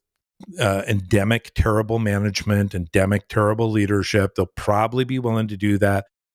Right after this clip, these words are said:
no matter how awful it is for the company, no matter <laughs> how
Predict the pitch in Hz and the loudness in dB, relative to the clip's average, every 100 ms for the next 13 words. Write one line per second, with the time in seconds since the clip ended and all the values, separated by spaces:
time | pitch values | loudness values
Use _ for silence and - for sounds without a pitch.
0 | _ _ 104 104 98 95 - 104 117 110 | _ _ -2 0 0 -2 0 2 2 0
1 | - 117 120 120 113 127 123 - 117 107 | -2 -2 0 0 0 -4 -4 -2 -4 -2
2 | 107 107 107 104 95 90 - - - 123 | -2 0 0 0 -2 -6 -8 -8 -2 0
3 | 101 | 0